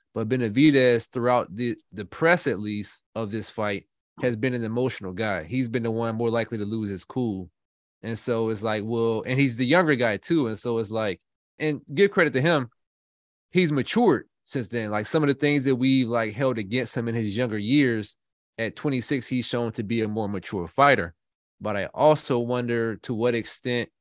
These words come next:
will he allow his emotions to be his power or his weakness in this fight. And so there's a lot of, like, questions going into it, but I'm super excited about it. Again, I think Plant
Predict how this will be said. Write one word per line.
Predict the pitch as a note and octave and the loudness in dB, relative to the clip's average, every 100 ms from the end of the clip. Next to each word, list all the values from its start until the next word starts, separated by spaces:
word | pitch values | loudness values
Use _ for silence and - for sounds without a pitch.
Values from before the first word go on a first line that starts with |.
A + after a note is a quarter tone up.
| _ | _
will | A2 C3 | 2 4
he | B2+ D3 | 6 4
allow | C3 B2 | 6 4
his | C3 G#2+ | 4 0
emotions | A2+ C3+ C3+ B2 A2 - _ _ _ _ _ | 0 0 0 -4 -8 -12 _ _ _ _ _
to | - A#2 | -4 0
be | B2 A#2 | 0 0
his | G#2+ - | 0 -2
power | - B2+ B2+ | 2 4 4
or | - A2 | 2 -4
his | G#2+ G2 | -6 -6
weakness | A#2 E2+ E2+ | -6 -6 -8
in | F2 | -12
this | D#2+ | -12
fight. | - D2+ - _ _ _ _ _ - | -12 -14 -14 _ _ _ _ _ -10
And | B2 | -2
so | D3+ | 2
there's | D3 C3+ | 4 4
a | |
lot | E3 F#3 F3 | 8 8 8
of, | D3+ C3 | 6 4
like, | C3 A2+ | 0 0
questions | - - D#3+ - A#2+ A2 | -2 2 2 0 -8 -4
going | A#2 A#2 | -2 0
into | A#2 - G2+ | -2 -4 -6
it, | D#2+ | -6
but | E2+ G#2 F#2+ - _ _ _ - | -6 -4 -4 -8 _ _ _ -6
I'm | B2 | -4
super | C3+ F3+ B2+ | 0 0 0
excited | G#2 - A#2+ C#3+ | -2 0 2 4
about | D3+ D#3 E3 | 4 4 4
it. | D#3+ - _ _ _ _ _ - | 2 -6 _ _ _ _ _ -6
Again, | B2 C3 | 0 2
I | B2 | 2
think | C#3+ B2 | 0 -6
Plant | - C3 | -4 -4